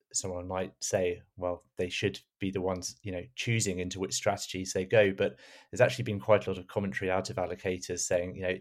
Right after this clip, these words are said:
they are, they like the multi-strats because they do make those decisions. Um, and I guess that loss of control is something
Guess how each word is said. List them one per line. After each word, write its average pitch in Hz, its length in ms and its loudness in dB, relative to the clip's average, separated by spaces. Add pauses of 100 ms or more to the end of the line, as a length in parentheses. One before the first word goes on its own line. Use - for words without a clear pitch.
they 101 120 2
are, 95 180 0 (140)
they 95 100 -4
like 110 200 2
the 98 80 -4
multi-strats 98 560 -2
because - 260 -8
they 104 140 2
do 143 180 0
make 98 220 2
those 90 420 -4 (640)
decisions. 90 720 -4 (380)
Um, 92 360 2 (260)
and 101 80 0
I - 20 4
guess 107 220 4
that 98 120 2
loss 104 200 0
of - 100 -14
control 95 640 2 (100)
is 98 300 -4
something 98 540 -4